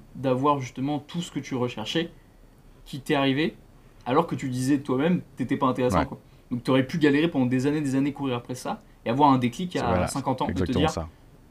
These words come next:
Speaker 1: Waouh, et là, je pense que la claque que tu prends, c'est encore plus
Speaker 2: Ouais.
Speaker 1: monumental.
Speaker 2: Ouais, c'est ça, la crise de... il faut la crise de la quarantaine, tu vois. La crise de la vingtaine,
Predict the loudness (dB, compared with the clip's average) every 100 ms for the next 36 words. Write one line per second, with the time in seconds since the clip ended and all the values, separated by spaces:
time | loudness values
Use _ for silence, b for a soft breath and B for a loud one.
0 | -20 -12 0 2 2 2 2 0 -4 -8
1 | -4 -2 -2 -4 -6 -8 -8 -10 -6 -6
2 | -4 -4 -6 -4 -2 0 0 -2 -6 -8
3 | -8 -8 -4 2 4 4 0 -2 -2 -2
4 | -6 -6 -4 -2 0 0 2 0 -2 -8
5 | -18 -20 -20 -20 -20 -20 -20 -20 -20 -20
6 | -6 -4 -2 0 0 2 0 2 2 2